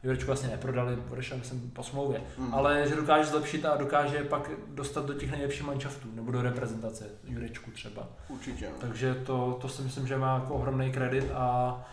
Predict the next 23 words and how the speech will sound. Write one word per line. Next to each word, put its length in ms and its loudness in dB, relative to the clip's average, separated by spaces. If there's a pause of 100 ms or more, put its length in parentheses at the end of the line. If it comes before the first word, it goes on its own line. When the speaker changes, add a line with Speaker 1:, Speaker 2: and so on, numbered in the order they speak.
(220)
Speaker 1:
to, 100 -6
že 100 2
dokázal 400 8
dostat 300 2 (200)
Slovácko 760 4
do 320 -2
poháru 720 2
ještě 220 -8
přes 320 -10
A 80 -6
E 80 -6
K 220 -2
Stockholm, 460 -4
což 100 -8
si 100 -10
myslím, 380 -8
že 60 -8
jako 200 -6
není 220 -6
úplně 280 -6
malej 300 4
klub, 300 2
že 300 2